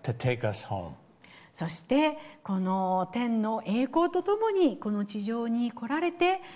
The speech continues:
Speaker 2: イエス様が私たちをその天国に連れて行ってくださる、う、ことを、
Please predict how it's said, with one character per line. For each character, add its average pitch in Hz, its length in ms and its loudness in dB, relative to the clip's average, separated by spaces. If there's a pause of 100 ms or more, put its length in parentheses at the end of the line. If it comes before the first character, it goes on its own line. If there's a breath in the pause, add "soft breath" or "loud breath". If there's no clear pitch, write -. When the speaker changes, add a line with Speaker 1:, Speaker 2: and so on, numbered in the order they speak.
(140 loud breath)
Speaker 2:
イ 233 100 2
エ 247 100 2
ス 247 60 -16
様 240 240 -2
が 254 180 2
私 190 380 -2
た 214 140 -2
ち 214 160 -6
を 220 80 0
そ 214 140 -8
の 220 120 -2
天 262 220 0 (120)
国 240 180 -4
に 226 60 -6 (120)
連 277 120 2
れ - 40 -4
て 302 120 -4
行 302 80 -8
っ - 20 -20
て 311 100 -8
く - 140 -14
だ 359 160 0
さ 359 60 -14 (720 loud breath)
る、 208 200 0
う、 185 60 -2
こ 202 160 -4
と 190 160 -2
を、 254 300 0